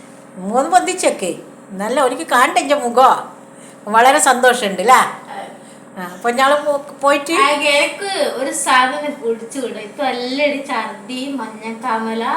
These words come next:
Speaker 2: മഞ്ഞപ്പിത്തം, വയറ് വേദന. ഞാൻ ഇവിടുന്ന് കൊണ്ടുപോയി വെള്ളം എനിക്ക് കുടിക്കാൻ പറ്റും. ഈ, ആ,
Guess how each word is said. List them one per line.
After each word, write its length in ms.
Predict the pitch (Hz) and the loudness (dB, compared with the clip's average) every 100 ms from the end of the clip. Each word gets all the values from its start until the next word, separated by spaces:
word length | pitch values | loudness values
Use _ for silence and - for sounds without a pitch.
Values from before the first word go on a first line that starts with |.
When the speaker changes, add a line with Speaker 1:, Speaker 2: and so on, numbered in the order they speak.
| 320 | -4
Speaker 2:
മഞ്ഞപ്പിത്തം, 880 | 240 208 190 220 - 226 226 233 - - - - | -8 -10 -12 -14 -10 -8 -8 -10 -10 -12 -20 -8
വയറ് 300 | 220 220 226 | -4 -2 -2
വേദന. 460 | 269 247 214 220 226 294 | -2 -4 -4 -6 -8 -8
ഞാൻ 320 | 240 262 285 254 | -8 -6 -8 -8
ഇവിടുന്ന് 300 | 294 311 294 | -10 -8 -8
കൊണ്ടുപോയി 480 | 285 254 240 269 269 | -6 -6 -6 -4 -2
വെള്ളം 380 | 233 220 226 240 | -2 -4 -4 -6
എനിക്ക് 260 | 220 233 | -6 -8
കുടിക്കാൻ 380 | 233 208 196 226 | -8 -10 -10 -12
പറ്റും. 460 | 202 202 - 262 - - - - - - - | -10 -14 -14 -12 -12 -14 -18 -18 -20 -16 -6
ഈ, 200 | 277 294 | -4 -4
ആ, 220 | 240 302 | -2 0